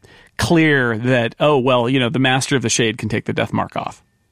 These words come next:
I mean, like, they said that very clearly. It's like, maybe, maybe it should have been a little vaguer than that. Maybe it should have been, well, in so-, in some circumstances, she might be able to affect the, make it, make it seem like it's not a sure thing. The problem is, the more you make it seem like it's not a sure thing,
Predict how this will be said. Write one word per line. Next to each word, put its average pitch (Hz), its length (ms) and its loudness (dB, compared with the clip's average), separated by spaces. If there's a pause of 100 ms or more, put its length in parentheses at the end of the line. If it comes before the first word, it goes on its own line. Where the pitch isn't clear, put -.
(540)
I - 60 -4
mean, 151 120 2
like, 156 240 -2
they 160 100 2
said 196 220 0
that 127 100 2
very 135 260 0
clearly. 131 400 -2
It's 87 160 -12
like, - 160 -6
maybe, 233 280 0 (200)
maybe 254 360 2
it 196 80 -6
should 220 180 0
have 180 80 2
been 165 140 0
a 165 60 2
little 160 280 2
vaguer 139 400 0
than 107 200 -4
that. 90 180 -4
Maybe 185 280 2
it 196 60 0
should 190 200 0
have 165 100 0
been, 151 320 2 (240)
well, 170 160 4
in 175 160 2
so-, 254 320 0
in 170 180 2
some 202 340 2
circumstances, 113 1160 -2 (160)
she - 240 2
might 151 280 2
be 131 220 2
able 123 220 -2
to 110 280 0
affect 107 360 -2
the, 147 240 -2
make 208 240 0
it, - 100 -4 (160)
make 254 220 2
it 226 100 -4
seem 214 240 0
like 180 160 0
it's - 160 -4
not 160 160 2
a - 20 -2
sure 151 180 0
thing. 180 180 0
The 123 80 0
problem 247 340 2
is, 131 80 -2
the 147 80 -2
more 147 160 2
you 165 80 2
make 147 140 0
it 147 100 -4
seem 147 140 0
like 131 100 -2
it's - 180 -8
not 127 140 0
a - 20 -4
sure 117 180 -4
thing, 143 420 0